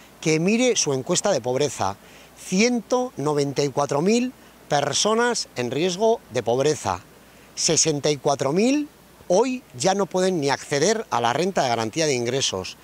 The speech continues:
De estas sesenta mil, treinta mil son expulsadas del sistema teniendo empleos precarios. ¿A qué miran?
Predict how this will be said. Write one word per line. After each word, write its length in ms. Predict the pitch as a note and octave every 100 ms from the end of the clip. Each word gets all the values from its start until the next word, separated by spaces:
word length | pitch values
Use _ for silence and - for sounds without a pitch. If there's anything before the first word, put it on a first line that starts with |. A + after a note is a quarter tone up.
| - - - -
De 80 | D#3
estas 240 | - C#3
sesenta 480 | D#3 D3+ C#3+ C3+ C3+
mil, 320 | A3 C4+ C4 - - - -
treinta 480 | E3 D#3+ D#3 C#3+ C#3
mil 360 | G3+ C4 C#4+ -
son 240 | - F#3
expulsadas 720 | E3+ - D3 C3 - C3+ A#2+
del 120 | B2 A#2
sistema 600 | C#3 A#2+ F3+ G3+ A#3+ C4 - - - - -
teniendo 580 | C#3+ D3 F#3 A3 A3+ A3+
empleos 680 | B2+ A#2+ D#3+ F#3 G#3+ F#3+ - - -
precarios. 800 | A#2+ G#2+ C#3+ G2+ F2+ G#2 - - - - - - - - - - - - - - - - - - - - - - -
¿A 140 | C3 D3+
qué 160 | A3
miran? 500 | G3+ B2 F2 D#2+ F2+